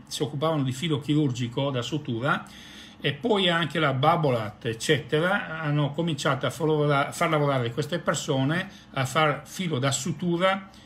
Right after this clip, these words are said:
chirurgico, corde da tennis e pochissima musica.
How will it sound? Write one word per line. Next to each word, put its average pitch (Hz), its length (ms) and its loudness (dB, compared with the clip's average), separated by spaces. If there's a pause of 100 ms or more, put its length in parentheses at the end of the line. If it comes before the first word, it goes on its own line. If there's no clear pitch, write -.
(160)
chirurgico, 175 1000 0
corde 156 320 2
da 165 140 2
tennis 151 440 0
e 147 80 0
pochissima 147 720 -2
musica. 117 580 -2